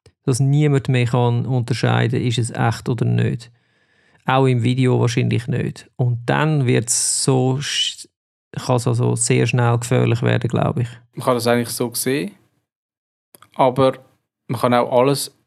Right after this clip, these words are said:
Speaker 2: irgendwie negativ sehen. Ich meine, die Matrix, die Matrix-Filme, die behandeln auch so eine mega schlimme Variante, wo das, wo sie einfach quasi ausrechnen,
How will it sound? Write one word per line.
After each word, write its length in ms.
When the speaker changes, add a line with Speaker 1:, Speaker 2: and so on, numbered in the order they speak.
Speaker 2:
irgendwie 320
negativ 560
sehen. 140
Ich 80
meine, 160
die 40
Matrix, 840
die 60
Matrix-Filme, 840
die 100
behandeln 380
auch 240
so 140
eine 100
mega 680
schlimme 560
Variante, 560
wo 140
das, 380
wo 80
sie 100
einfach 220
quasi 360
ausrechnen, 560